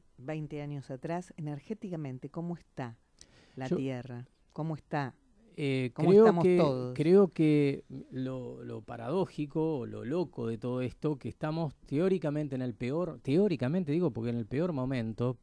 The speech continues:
Speaker 2: ¿por qué? Porque es una cuestión económica, no es humana. Es, estamos en el peor momento en teoría
Speaker 1: La influencia
Speaker 2: en,
Speaker 1: es
Speaker 2: en el tema económico.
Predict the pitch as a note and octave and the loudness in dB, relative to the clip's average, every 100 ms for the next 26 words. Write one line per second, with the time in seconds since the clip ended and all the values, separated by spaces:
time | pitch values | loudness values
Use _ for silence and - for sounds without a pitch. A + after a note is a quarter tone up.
0 | _ - G#2+ A2 F#2 A2 C#3 A2+ G2 - | _ -10 -8 -8 -8 -8 -4 -4 -4 -6
1 | C3+ G#2+ G2 G#2+ G2 F2+ F#2+ F#2 _ _ | -8 -8 -8 -6 -6 -8 -10 -12 _ _
2 | _ _ _ C#3+ C#3 - G#2+ G2+ F#2 F2+ | _ _ _ -2 -2 -2 -6 -4 -6 -8
3 | F2+ F2+ _ _ _ _ _ _ _ _ | -12 -14 _ _ _ _ _ _ _ _
4 | _ _ _ _ _ G#2+ G2+ - - B2+ | _ _ _ _ _ -8 -8 -10 -8 -6
5 | C3+ B2 G2+ B2 F#3+ G3+ C#3+ E3 F#3+ C#3+ | -4 -6 -6 -6 -4 -4 -4 -4 -6 -6
6 | A#2 - A2 B2+ E3+ A2+ B2 D#3+ E3+ D#3+ | -8 -4 0 4 4 4 4 4 2 2
7 | F3+ F#3 A3+ A#3+ B3 A3 - D#3 D#3 D#3 | 4 4 4 0 0 0 0 -4 -4 -2
8 | D#3 C#3+ G3+ G3 C#3+ C3 A2+ G2 F#2+ F#2+ | -2 0 -2 -2 -4 -4 -4 -6 -8 -10
9 | G2 | -14